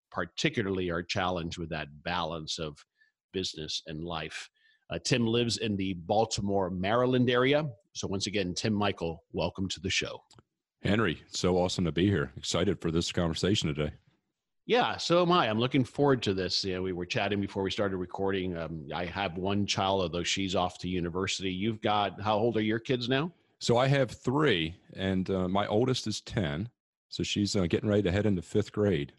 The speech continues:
Speaker 2: So she's,
Speaker 1: Wow.
Speaker 2: uh, we're here on summer vacation right now. So she gets to spend a lot of time with me since I, uh,
Speaker 1: Mm-hmm.
Speaker 2: leveraged the home office. Then, uh, I also have three-year-old twins, a boy and a girl.
Speaker 1: Wow.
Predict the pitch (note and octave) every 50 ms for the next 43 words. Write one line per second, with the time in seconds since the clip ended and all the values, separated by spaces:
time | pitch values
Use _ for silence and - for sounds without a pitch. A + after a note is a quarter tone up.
0 | _ _ - - - - D#2 - - - - - - - F2 D#2+ D#2 D#2 - F2+
1 | F2+ F2 F#2+ F#2+ F#2 E2+ D#2+ - - G2 F#2 F2+ E2+ D2+ D#2+ - - F2 F2 F2+
2 | - - F2+ E2 E2 E2+ E2 - E2+ F2+ F2+ E2 D#2+ D#2+ - D#2 - - G2 F#2+
3 | - - E2 - - - F2 E2 D#2 D#2 D#2+ E2 D#2+ D#2 - - F#2 F2+ E2 D#2+
4 | C#2+ - - E2+ F#2 F#2 E2+ D2 - _ _ _ _ _ _ - - D#2 D2 -
5 | - - D#2+ D#2+ D#2 D#2+ E2 - F#2 F2 F2 E2 F2 D#2 - - D#2 D#2 F2+ E2
6 | D#2 D#2 E2+ G2 G2+ - E2+ D2+ - - - - - _ _ _ _ _ _ _
7 | _ _ - G2+ G2+ G2 F#2+ F#2 F#2 F#2+ F2+ F2+ E2 D2+ - _ - - _ -
8 | G2 G2 G2 G#2+ - - F2+ F2 E2 - - F#2 F#2+ F2+ E2+ F2 E2 D2 C#2 -
9 | - G2 G#2 F2 D2+ - - C#2+ - E2 D#2 D#2 D2 C2+ D#2+ E2 E2 D2+ C2+ -
10 | _ _ _ _ _ _ _ _ _ _ _ _ _ _ _ _ _ _ _ _
11 | _ _ _ _ _ _ - B1+ C#2+ C2+ C2 C#2 A#1+ B1 -